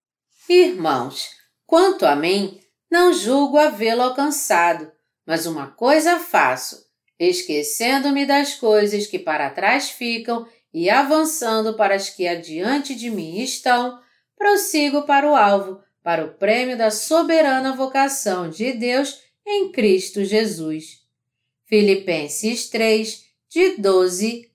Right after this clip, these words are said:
a quatorze. Do mesmo modo, eu gostaria de dizer a todos vocês e aos nossos obreiros em todo o mundo: não reclamem disso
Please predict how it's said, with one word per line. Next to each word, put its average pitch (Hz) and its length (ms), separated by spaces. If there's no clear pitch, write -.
a 160 180
quatorze. 151 920
Do 285 120
mesmo 302 460
modo, 165 560
eu 330 120
gostaria 294 640
de 262 120
dizer 214 440
a 160 140
todos 269 540
vocês 269 720
e 349 80
aos 339 200
nossos 262 440
obreiros 214 580
em 277 240
todo 170 320
o 208 40
mundo: 156 440
não 208 220
reclamem 175 640
disso 294 760